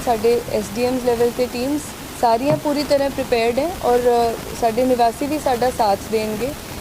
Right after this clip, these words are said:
ਕਿ ਕੋਈ ਵੀ ਕਿਸ ਤਰ੍ਹਾਂ ਦੀ ਦੁਰਘਟਨਾ ਨਾ ਵਾਪਰੇ। ਅ, ਉੱਦਾਂ ਆਈਐਮਡੀ ਦਾ ਫੋਰਕਾਸਟ ਜ਼ਰੂਰ ਹੈ, ਲੇਕਿਨ ਅਸੀਂ ਬੀਬੀਐਮਬੀ ਦੇ ਨਾਲ already ਇੱਕ ਰਿਵਿਊ ਮੀਟਿੰਗ ਕਰਕੇ, ਅ, ਇਹ ਸੁਨਿਸ਼ਚਿਤ ਕਰ ਲਿਆ ਹੈ ਕਿ ਪਾਣੀ ਦਾ ਲੈਵਲ ਬਹੁਤ ਜ਼ਿਆਦਾ ਵਧਣ ਦੇ ਆਸਾਰ ਨਹੀਂ ਹੈ।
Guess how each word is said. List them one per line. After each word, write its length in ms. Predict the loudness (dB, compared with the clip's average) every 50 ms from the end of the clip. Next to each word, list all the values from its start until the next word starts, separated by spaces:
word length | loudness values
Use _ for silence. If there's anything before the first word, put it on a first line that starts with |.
| -10 -4 0
ਕਿ 220 | 2 4 4 2 2 2
ਕੋਈ 200 | 0 2 2 0
ਵੀ 120 | -2 -4 -4
ਕਿਸ 160 | -4 -6 -4 0
ਤਰ੍ਹਾਂ 180 | 0 0 0 0
ਦੀ 100 | -2 -2
ਦੁਰਘਟਨਾ 600 | -2 0 0 0 2 0 0 0 -2 -2 -2 0
ਨਾ 240 | 0 0 -2 -2 0
ਵਾਪਰੇ। 400 | 0 0 0 -2 -2 -2 -2 -2
ਅ, 920 | -4 -6 -10 -8 -6 -6 -6 -6 -6 -6 -2 2 4 4 4 4 4 2 -2 -6 -8 -4 0
ਉੱਦਾਂ 380 | 0 2 2 2 2 0 0 0
ਆਈਐਮਡੀ 380 | 0 0 2 2 0 -2 -2 0
ਦਾ 140 | 2 0 0
ਫੋਰਕਾਸਟ 520 | 0 0 0 0 2 2 2 0 2 2
ਜ਼ਰੂਰ 380 | 2 2 2 2 0 0 0 0
ਹੈ, 160 | 0 0 -2 -2 0
ਲੇਕਿਨ 380 | 0 0 2 0 0 0 0
ਅਸੀਂ 240 | 0 0 -2 -2 -2
ਬੀਬੀਐਮਬੀ 500 | -2 -4 -4 -2 0 0 0 0 -2 -2
ਦੇ 140 | -2 -2 0
ਨਾਲ 200 | 0 0 -2 -2 -2 0
already 540 | 0 0 0 0 -2 -2 -2 -2 -2 -2 -2
ਇੱਕ 560 | -4 -4 -2 0 2 2 4 4 2 0 0 0
ਰਿਵਿਊ 280 | -2 -2 -2 -2 -2
ਮੀਟਿੰਗ 400 | -2 -2 -2 -2 -2 -2 -2 0
ਕਰਕੇ, 520 | 2 2 2 2 0 -4 -2 0 0 0 -2 -4 -8 -10 -12 -12 -8 -2 2
ਅ, 480 | 2 4 4 4 4 2 0 -2 -2
ਇਹ 240 | 0 2 2 0 0
ਸੁਨਿਸ਼ਚਿਤ 460 | 0 -2 -2 -2 -2 -2 -4 -6 -6 -4 0
ਕਰ 160 | 2 2 2
ਲਿਆ 200 | 2 2 0 0
ਹੈ 160 | 0 -2 -4 -6 -8 -10 -12 -8 -6
ਕਿ 60 | -4
ਪਾਣੀ 320 | -2 0 0 0 0 0
ਦਾ 120 | 0 0 0
ਲੈਵਲ 260 | 2 0 0 -2 -2
ਬਹੁਤ 340 | -4 -2 -2 0 0 0 2
ਜ਼ਿਆਦਾ 280 | 2 2 2 2 0
ਵਧਣ 280 | 0 0 0 0 0 -2
ਦੇ 180 | 0 0 0 2
ਆਸਾਰ 360 | 0 0 -2 -2 -2 -2 -2 -2
ਨਹੀਂ 140 | -2 -2
ਹੈ। 200 | -4 -4 -6 -8